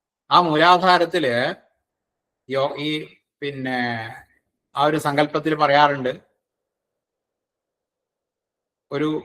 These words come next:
പാമ്പിന്റെ രൂപത്തില് മൂന്നര ചുറ്റുള്ള എന്നും ഒക്കെ പറയാറുണ്ട്. മൂന്നര ചുറ്റുള്ള ഒരു പാമ്പിന്റെ രൂപത്തിലാണ് ആ മൂലാധാരത്തിൽ കിടക്കുന്നത് എന്ന് പറയും.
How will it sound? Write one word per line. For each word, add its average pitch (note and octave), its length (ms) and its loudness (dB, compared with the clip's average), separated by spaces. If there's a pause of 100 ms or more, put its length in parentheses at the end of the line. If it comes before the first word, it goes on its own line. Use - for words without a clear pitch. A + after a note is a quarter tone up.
(180)
പാമ്പിന്റെ D#3 640 2
രൂപത്തില് C#3 460 -4 (2000)
മൂന്നര C3+ 460 -2 (120)
ചുറ്റുള്ള C3+ 440 -2
എന്നും C3 180 -6 (180)
ഒക്കെ C#3+ 120 -2
പറയാറുണ്ട്. C3+ 520 0 (120)
മൂന്നര C3+ 280 0 (120)
ചുറ്റുള്ള C3+ 360 -2 (1500)
ഒരു C3+ 200 2 (340)
പാമ്പിന്റെ C3+ 540 0 (440)
രൂപത്തിലാണ് C3 720 0 (440)
ആ B2+ 40 2 (120)
മൂലാധാരത്തിൽ B2 720 0
കിടക്കുന്നത് A2+ 540 -6 (100)
എന്ന് C#3 160 -4
പറയും. F#2+ 220 -8